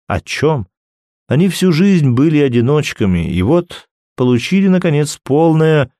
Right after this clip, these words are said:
совершенное одиночество. Они сбились в счёте дней, перестали их считать. Когда проносились грозы над островом,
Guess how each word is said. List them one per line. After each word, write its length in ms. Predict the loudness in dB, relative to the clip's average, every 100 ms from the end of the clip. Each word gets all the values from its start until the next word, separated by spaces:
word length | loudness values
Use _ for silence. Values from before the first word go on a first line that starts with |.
| _
совершенное 1080 | -8 -2 0 -2 -4 0 0 0 0 0 0
одиночество. 880 | 0 0 0 -4 -8 -16 -16 -18 -18 _ _ _ _ _ _ _ _ _
Они 240 | -2 0 2
сбились 480 | 0 0 0 0 -4
в 60 |
счёте 440 | -6 -2 -2 -2 -2
дней, 540 | 0 0 0 -2 -6 _
перестали 640 | -2 -2 -2 -4 -2 0 2
их 220 | 2 0
считать. 640 | -2 -6 -4 -4 -4 -10 _ _ _ _ _ _ -6
Когда 320 | -2 0 -2
проносились 720 | 0 0 0 0 0 2 0
грозы 440 | 0 0 2 2
над 200 | 0 0
островом, 720 | 0 -2 -4 -2 0 -2 -4